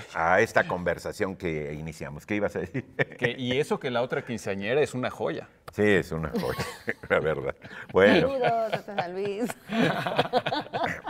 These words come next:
Speaker 1: En Twitter estamos en La Dichosa veintidós, tenemos un Facebook, tenemos el
Speaker 3: Ah.
Speaker 1: correo ladichosa palabra canal veintidós punto org, que viene de Organización, eh, M X, y una página web.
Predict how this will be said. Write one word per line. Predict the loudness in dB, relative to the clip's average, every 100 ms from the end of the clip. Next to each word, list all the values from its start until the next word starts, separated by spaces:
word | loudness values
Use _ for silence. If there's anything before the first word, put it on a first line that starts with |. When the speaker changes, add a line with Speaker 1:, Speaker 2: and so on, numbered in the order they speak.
| -8 -10 -4
Speaker 1:
En | -4 2
Twitter | 8 8 8 4
estamos | 4 2 0 0
en | 0 4
La | 4
Dichosa | 2 0 2 2
veintidós, | 0 -4 -4 4 8 8 6
tenemos | 2 -4 -6 -8 -10
un | -10
Facebook, | 0 4 4 2 -4 -4
tenemos | -4 -4 -6 -4
el | -4
Speaker 3:
Ah. | 0
Speaker 1:
correo | 2 4 4
ladichosa | 4 2 0 -6 -8 -6
palabra | -6 -2 2 2 0
canal | -2 -4 -2
veintidós | -4 -6 -6 -6 -4
punto | -6 -4 -2 -4 _
org, | 6 6 6 0 -12 -20 _ _
que | -10
viene | -4 -2 -2
de | 0
Organización, | 0 0 -6 -10 -16 -8 -4 -2 -4 -12 _ -20 -20 _
eh, | -2 0 -2 -8 -6
M | -4 -2 -4 -6
X, | -6 -8 -10 -18 -18 -6
y | 0
una | 2 2 4
página | 2 2 -2 0 -2 -2 -14 _ _ _ _ _ _ _ -4
web. | 0 0